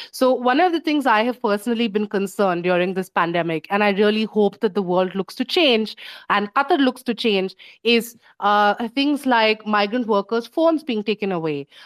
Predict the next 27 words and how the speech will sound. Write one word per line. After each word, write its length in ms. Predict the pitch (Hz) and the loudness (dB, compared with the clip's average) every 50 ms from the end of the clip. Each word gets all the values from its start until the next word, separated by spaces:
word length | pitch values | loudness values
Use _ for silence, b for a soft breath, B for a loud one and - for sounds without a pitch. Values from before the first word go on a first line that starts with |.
| B B - | B B -2
Uh, 300 | 185 190 196 190 190 190 | 0 2 4 2 2 2
to 120 | - 277 | 0 -2
caveat, 520 | - - 247 214 214 214 254 262 302 - - | 0 2 2 2 2 2 2 0 0 0 0
I'm 160 | - 214 226 | -2 0 0
not 220 | 233 214 220 233 233 | 2 0 0 2 0
talking 320 | 233 202 - - 240 226 | -2 -2 -2 -4 -4 -2
now 220 | 214 202 196 196 196 | 0 2 2 2 0
about 360 | 185 196 196 190 190 185 190 - | 2 2 2 2 2 0 0 -2
our 140 | 190 190 | 0 0
report. 540 | 185 185 180 - - 214 190 185 175 196 196 - | 0 -2 -4 -4 -2 0 2 2 0 0 -2 -4
I'm 140 | 208 214 | -6 -4
just 220 | 196 233 240 247 - | -4 -4 -6 -4 0
saying 280 | - 214 202 220 220 | 0 0 2 0 0
this 220 | 202 220 214 214 233 | 0 0 0 0 -2
in 100 | 220 208 | -2 -2
general 380 | 170 180 185 180 202 214 208 | 0 0 0 2 2 2 0
because 240 | 180 190 190 220 214 196 | 0 0 -2 -2 -2 -2
Equidem 460 | 190 196 - 233 220 226 226 220 202 | -4 -4 -2 0 0 0 0 0 0
works 340 | 185 196 208 208 202 - - - | 0 0 0 0 -2 -8 -6 -2
on 260 | 202 196 196 190 185 - - | 0 0 0 0 -4 -2 -2
Qatar 300 | 214 202 - 240 240 233 | -2 0 0 0 0 0
and 120 | 220 214 202 | 0 0 0
the 60 | 208 | 0
larger 360 | 196 175 175 175 170 208 214 | 2 2 2 2 0 -2 -2
region 360 | 196 196 185 190 170 202 202 | -2 -2 -4 -4 -2 -2 0
in 120 | 190 190 185 | 0 0 0
general. 440 | 165 175 180 190 185 208 202 196 | 0 0 0 2 2 2 2 0